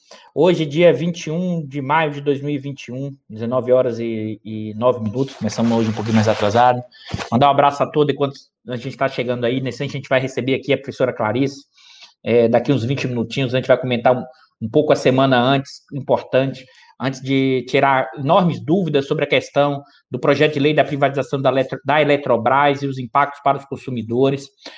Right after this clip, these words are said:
Então, vou mandando um abraço aqui, é, o Reginaldo, que tá aí na área, chegou, o grande, o grande Leimar, sempre de Campina Grande aí no,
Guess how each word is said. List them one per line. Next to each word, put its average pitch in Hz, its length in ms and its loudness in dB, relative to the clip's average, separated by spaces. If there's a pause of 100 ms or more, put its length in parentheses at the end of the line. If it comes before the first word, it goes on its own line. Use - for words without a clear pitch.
(240)
Então, 160 220 2
vou 165 80 4
mandando 165 380 4
um - 20 6
abraço 139 400 4
aqui, 143 380 -2 (340)
é, 127 500 4
o 139 60 4
Reginaldo, 139 680 2
que - 80 -14
tá 127 100 0
aí 120 100 0
na 110 100 -2
área, 139 580 2
chegou, 139 720 2 (300)
o 110 60 -14
grande, 156 280 -2 (120)
o 139 100 -10
grande 160 260 0
Leimar, 139 540 0 (600)
sempre 156 280 -2
de 143 120 -8
Campina 139 400 0
Grande 131 320 -2
aí 135 120 2
no, 127 460 -6